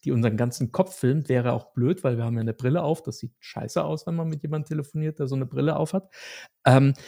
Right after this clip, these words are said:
und da haben die angedeutet, aber wir haben es nicht gezeigt bekommen, dass man sich also einen Avatar, Apple nennt das in Apple-Sprech jetzt Persona,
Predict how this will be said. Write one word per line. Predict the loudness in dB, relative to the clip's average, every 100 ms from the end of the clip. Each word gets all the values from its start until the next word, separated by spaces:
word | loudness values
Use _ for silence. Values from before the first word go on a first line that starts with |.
| -20 -2
und | 0 2 2
da | 4 4 2 -4 -18 -6
haben | -2 0 0
die | 0 0 0 0
angedeutet, | 4 6 6 6 4 0 -2 -4
aber | 4 4
wir | 6 4
haben | 2
es | 2
nicht | 6 6 4 -4 -6
gezeigt | 0 2 2 0 -2
bekommen, | 0 2 2 2 -2 -8 _ _ 0
dass | 2 2
man | 2 2
sich | -2 2
also | 4 4 4 0 -2 -6
einen | 0 2 2 2
Avatar, | 2 2 0 -4 0 0 -2
Apple | -2 0 2
nennt | 2 0 0
das | -2 -2 -12 -8
in | -4 -2
Apple-Sprech | -2 -4 -6 -6 -6 -4 -4 -6
jetzt | -8 -10 -20
Persona, | -12 -10 -8 -8 -6 -4 -4 -6